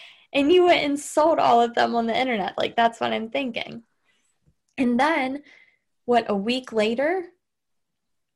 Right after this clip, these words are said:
fifteen hundred dollars went missing in cash from my room, and you were the only person that knew where it was.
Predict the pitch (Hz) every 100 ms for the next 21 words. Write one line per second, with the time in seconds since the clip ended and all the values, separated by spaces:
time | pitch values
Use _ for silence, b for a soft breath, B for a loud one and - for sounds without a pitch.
0 | - 269 269 - 269 254 262 254 247 226
1 | 226 247 277 285 - - _ _ _ -
2 | 254 262 254 285 277 - 233 208 208 233
3 | 269 - - 233 226 220 214 208 247 294
4 | 294 _ _ _ _ _ - 240 226 214
5 | 202 220 254 247 233 233 240 247 233 226
6 | 214 214 247 247 247 233 202 196 196 202
7 | 202 196 202 190 180 185 226 254 - -